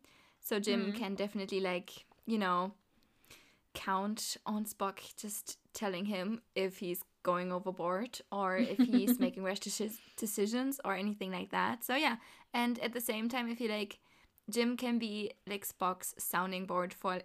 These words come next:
Speaker 1: emotional
Speaker 2: Yeah.
Speaker 1: reactions. So that is really, really cool to see. Yeah, I don't know. Their relationship is amazing. I mean, just look, like, if you wanna see it in a nutshell, just watch The Search for Spock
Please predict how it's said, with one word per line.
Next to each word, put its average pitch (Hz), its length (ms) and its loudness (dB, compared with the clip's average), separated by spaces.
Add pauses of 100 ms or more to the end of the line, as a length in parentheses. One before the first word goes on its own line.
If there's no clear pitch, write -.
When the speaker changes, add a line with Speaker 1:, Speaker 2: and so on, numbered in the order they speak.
Speaker 1:
emotional 190 460 -2
Speaker 2:
Yeah. 269 120 2
Speaker 1:
reactions. 339 500 -4 (440)
So - 180 -2
that 220 140 2
is 214 200 -4
really, 190 220 0
really 180 200 -2
cool 175 300 -4
to 190 100 -10
see. 185 300 -4 (560)
Yeah, 180 220 4
I 220 60 2
don't 254 120 2
know. 175 140 0
Their 220 160 0
relationship 214 440 0
is 185 100 -6
amazing. 180 480 -2
I 214 60 -2
mean, 233 220 4
just 220 220 -2
look, 240 300 2 (300)
like, 262 200 0
if 240 180 0
you 254 300 0
wanna 240 280 2 (100)
see 247 320 0
it 233 60 4
in 214 120 0
a 202 60 0
nutshell, 202 520 -2
just 208 320 -6
watch 220 400 -2
The 196 180 -6
Search 196 320 -4
for 202 140 -10
Spock 190 480 -2